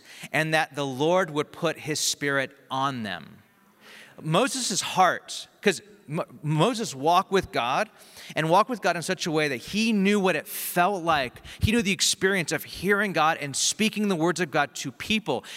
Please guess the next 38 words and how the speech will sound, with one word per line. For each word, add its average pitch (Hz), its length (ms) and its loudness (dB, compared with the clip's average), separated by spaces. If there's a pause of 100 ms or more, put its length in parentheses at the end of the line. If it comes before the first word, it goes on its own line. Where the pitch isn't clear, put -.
He 208 160 4
knew 208 140 2
what 185 120 2
the 160 80 0
Spirit 175 320 2
of 160 60 -2
God 143 140 2
resting 147 320 0
on 135 120 -2
him 117 240 -2
was. 160 460 2 (180)
He 175 120 2
knew 170 140 0
what 165 80 2
it 151 80 -2
was 143 180 0
like 139 140 -2
to 135 80 -10
speak - 300 -2
for 170 420 0
God. 190 340 2 (220)
And 156 120 -2
so 180 160 2
what 160 180 0
his 156 180 -6
heart 185 320 0
was, 151 160 -2
almost 214 260 0
like 185 100 -2
a 123 60 0
prayer, 123 680 0
a, 147 160 2
a 170 60 2
longing 175 560 2
for 170 160 0
his 156 160 -2
heart 160 180 0
was, 127 220 -8